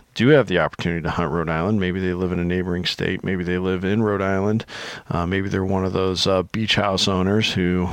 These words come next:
might now be considering staying there a week or two during the rut. Uh, but, um, what exactly is deer hunting like? I mean, we've already talked about as far as,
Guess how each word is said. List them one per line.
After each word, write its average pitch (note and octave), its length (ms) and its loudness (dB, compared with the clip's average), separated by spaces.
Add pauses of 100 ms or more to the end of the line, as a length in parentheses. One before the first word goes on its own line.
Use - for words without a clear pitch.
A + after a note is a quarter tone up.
might F#2 240 0
now F#2+ 220 -2
be F#2+ 160 -4
considering G2 720 0 (320)
staying F#2+ 500 2
there F#2 180 4
a F2+ 60 2
week F#2 240 0
or F#2+ 60 0
two F#2+ 380 2 (320)
during G2+ 260 2
the F#2 80 2
rut. A2 340 4 (560)
Uh, G2 300 4
but, G#2+ 380 2
um, G2 400 2 (580)
what D#3 200 4
exactly B2 480 2
is G2 160 -2 (160)
deer A2 480 4 (140)
hunting G2+ 680 -2 (300)
like? F#2+ 640 -2 (140)
I G#2 100 -2
mean, G#2 260 0 (320)
we've A#2+ 240 -2
already A#2+ 280 4
talked G#2 400 0
about G2 480 0
as G2+ 160 -4
far G2+ 340 2
as, F2+ 300 -4